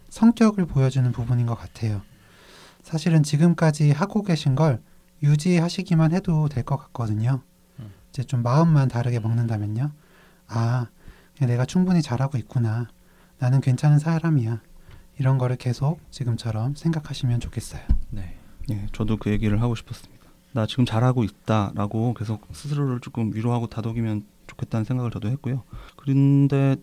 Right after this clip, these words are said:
Speaker 3: 작년 유월부터 공황 발작이 몇 차례 있으셨고, 그래서
Speaker 2: 음.
Speaker 3: 상담을 하셨는데 그게 뭐 계속 이어지지 못하셨다고 했잖아요. 약물이 필요하신 상태가 아닐까 조금 걱정이 되기도 해요. 지금은 다행히 공황 발작까지는 없으신 것 같긴 한데,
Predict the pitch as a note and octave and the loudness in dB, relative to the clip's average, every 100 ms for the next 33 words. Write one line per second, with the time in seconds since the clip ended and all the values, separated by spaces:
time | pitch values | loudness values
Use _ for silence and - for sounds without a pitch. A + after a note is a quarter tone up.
0 | - - B2+ D#3+ G#2+ B2 E3 E3+ E3 D3+ | -8 2 6 8 6 6 8 8 8 4
1 | D3 - C3 B2+ - C#3+ D3 C#3 A2+ - | -2 0 2 0 2 4 4 4 0 -2
2 | A#2+ A#2 A#2 G#2+ G2+ A#2+ G#2 A#2 A2+ - | -2 -2 -2 -2 0 -2 -2 -4 -8 -4
3 | C#3 E3 - - G#3+ B2 A#2+ D3+ E3+ D#3+ | -4 -4 -6 -14 -6 -4 0 0 2 2
4 | D3 E3 E3 D3 C3+ - A#2+ G#2+ F#2+ - | 2 0 2 2 0 -2 -2 -2 -4 -8
5 | - A2 G#2 G#2+ A2+ A2 G#2 G2 A2+ A2+ | -8 -8 -4 -2 -4 -2 -4 -4 -8 -8
6 | G2 F#2 - G2 G#2+ A2 _ - A2+ A#2 | -8 -8 -8 -6 -6 -8 _ -6 0 4
7 | E3 E3+ D#3 D3+ - G3 F#3 F3 F3 F3 | 6 6 2 0 2 2 2 0 0 0
8 | D3+ G2+ A#2+ - A2 A2+ G#2 - - C3 | 2 2 0 0 -2 0 -4 -6 -4 -4
9 | A2+ - A#2+ A2 G2+ F#2 - G#2 B2 A#2 | -2 -2 -2 -2 -6 -8 -6 -4 -2 -2
10 | G#2+ - - - - - _ - - C#3 | -4 -10 -20 -20 -20 -20 _ -20 -2 6
11 | E3 C#3 B2 B2+ B2 C3+ C3 A2 - C3+ | 8 10 8 8 8 8 6 2 2 2
12 | B2+ B2 G2 - A2+ A2+ G#2 - A2 A#2+ | 2 2 2 0 0 0 -2 -4 -4 -2
13 | A2+ A2+ | -4 -6